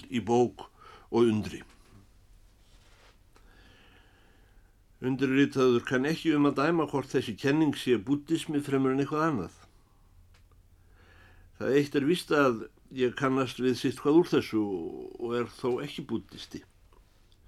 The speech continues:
Undirritaður ber ekki við að útskýra neitt, né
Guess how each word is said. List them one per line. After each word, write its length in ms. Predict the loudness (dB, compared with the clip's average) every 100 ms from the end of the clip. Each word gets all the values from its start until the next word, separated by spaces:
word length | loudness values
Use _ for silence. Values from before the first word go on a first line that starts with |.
| -20 -20 -20 -20 -20 -20 _ _ _ _ -20 -16 -4
Undirritaður 960 | 0 2 0 0 0 2 6 8 6 2 -16 -8
ber 220 | -2 0
ekki 180 | 0 4
við 160 | 6 6
að 100 | 4
útskýra 400 | -2 0 2 4
neitt, 260 | 2 0 -2
né 320 | 0 0